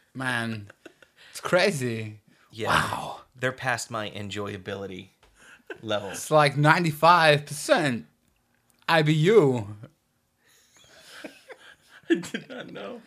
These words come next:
Speaker 3: <laughs> I did not know.
Speaker 2: We're gonna end our,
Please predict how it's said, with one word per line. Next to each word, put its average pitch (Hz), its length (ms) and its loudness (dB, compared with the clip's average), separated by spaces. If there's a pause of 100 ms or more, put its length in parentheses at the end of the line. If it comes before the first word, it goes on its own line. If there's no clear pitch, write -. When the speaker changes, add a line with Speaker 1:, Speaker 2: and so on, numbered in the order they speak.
(160)
Speaker 3:
<laughs> - 200 -8
I 151 60 -4 (520)
did 170 200 -8
not 165 180 -12 (300)
know. 165 340 -12 (200)
Speaker 2:
We're 131 140 -6
gonna 127 120 -2
end 127 340 -4
our, 113 300 2